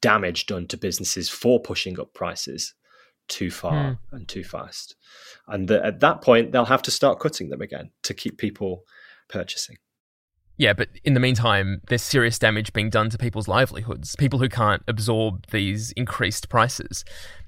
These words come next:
Speaker 2: The government has been trying to provide some support through things like the cost of living support payments, the energy price guarantee, a freeze in fuel duties. But is all of that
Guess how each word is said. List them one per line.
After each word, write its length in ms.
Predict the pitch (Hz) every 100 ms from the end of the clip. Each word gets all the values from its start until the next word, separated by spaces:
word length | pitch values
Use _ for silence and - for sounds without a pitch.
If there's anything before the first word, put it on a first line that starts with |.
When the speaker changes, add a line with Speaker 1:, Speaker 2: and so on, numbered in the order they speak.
| -
Speaker 2:
The 100 | -
government 340 | 143 156 190 139
has 260 | 143 135
been 180 | 113 123
trying 560 | 113 120 110 101 104 101 -
to 260 | - 131 117
provide 360 | 123 123 123
some 200 | - 120
support 460 | - 101 104 92 -
through 180 | - 127
things 280 | - 127 110
like 220 | 104 101 - - -
the 60 | -
cost 280 | - 139 -
of 100 | 107
living 220 | 117 110
support 400 | - - 135 127
payments, 560 | 131 120 117 107 - -
the 140 | 127
energy 240 | 127 117
price 280 | 107 120 110
guarantee, 680 | - 95 110 127 117 113 101 - - -
a 60 |
freeze 560 | - - 131 127 123 107
in 260 | 120 113
fuel 360 | 110 - 131 127
duties. 520 | 104 92 - - 127
But 140 | - - - - - - -
is 160 | 160
all 180 | 180 226
of 120 | 135
that 260 | 131 123